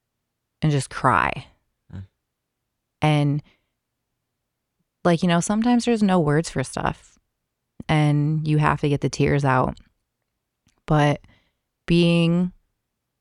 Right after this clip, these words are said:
Speaker 1: being around my friends that I have made, like, that I made through through the, through B S S M is, was, like, super cool. Like,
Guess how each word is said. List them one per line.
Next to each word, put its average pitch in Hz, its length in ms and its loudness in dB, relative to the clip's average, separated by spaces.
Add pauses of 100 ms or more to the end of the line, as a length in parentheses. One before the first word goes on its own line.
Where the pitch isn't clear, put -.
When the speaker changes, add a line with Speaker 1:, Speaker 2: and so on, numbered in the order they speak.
(2000)
Speaker 1:
being 170 260 2
around 147 800 2 (1400)
my 156 200 0
friends 143 840 -2 (680)
that 151 140 2
I 147 140 2
have 147 160 0
made, 143 360 0
like, 139 260 -2
that 143 120 0
I 147 80 2
made 147 300 0
through 143 420 2 (1200)
through 156 200 4
the, 143 200 0
through 160 240 -2
B 147 80 2
S 135 120 -2
S 139 100 -2
M 143 160 2
is, 135 120 -2
was, 131 220 0
like, 131 320 -2
super 170 420 -2
cool. 139 380 2
Like, 135 320 -2